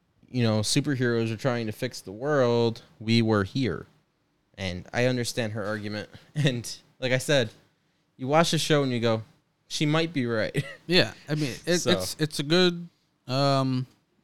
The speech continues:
Speaker 2: it, it's something, like, to get you thinking, you know, it, it's, it's a different perspective. And, um, I, I think, I think that character was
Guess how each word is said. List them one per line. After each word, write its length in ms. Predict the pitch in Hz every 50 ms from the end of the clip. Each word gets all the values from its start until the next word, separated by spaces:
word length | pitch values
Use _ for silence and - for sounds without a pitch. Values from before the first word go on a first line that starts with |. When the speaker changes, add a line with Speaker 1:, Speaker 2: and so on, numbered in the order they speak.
| _ _ _ _ - - _ _ _ _ _ _ _ _ _ _ _ _ _
Speaker 2:
it, 200 | - 151 139 -
it's 140 | 160 160 -
something, 440 | - 175 160 - 165 156 139 123 - - -
like, 200 | 143 147 139 - - - _ _ _ _ _ _ _ _ _ -
to 60 | -
get 200 | 151 160 160 -
you 60 | 123
thinking, 500 | 120 - 151 190 190 - - - 151 175 - -
you 100 | 135 127
know, 200 | 120 120 123 127
it, 140 | 131 131 - - _ _ _ _ _ _ _ _ _ _ _ _ _ -
it's, 260 | - - - - -
it's 160 | - - -
a 60 | 143 135
different 320 | 131 156 - - 151 -
perspective. 680 | - 135 120 - 156 165 - - 120 113 113 - - -
And, 460 | 143 131 127 127 123 123 120 120 120 - _ _ _ _ _ _ _ _ _ _ _ _ _ _ _ _ _ _ - - _ 139
um, 480 | 131 127 127 123 120 120 120 117 110 - _ _ _ _ _ _ _ _ _ _ _ _ _ _ _ _ _ _ _ _ _ - -
I, 160 | - 131 131 -
I 120 | - 143 156
think, 260 | 151 - 185 175 - -
I 100 | 151 156
think 240 | 151 180 175 156 - - _ _ _ _ _ _ _ _ _ _ _ _ _ _ _ _ _ _ _ _ _ _ _ _ _ _ _ _ _ _ _ _ _ _ _
that 200 | - 151 147 -
character 640 | - - 165 156 151 143 - 151 139 135 135 131 85 - - - _ _ _ _ _ _ _ _ _ _ _ _ _
was 640 | - 139 135 131 127 127 123 127 - - - -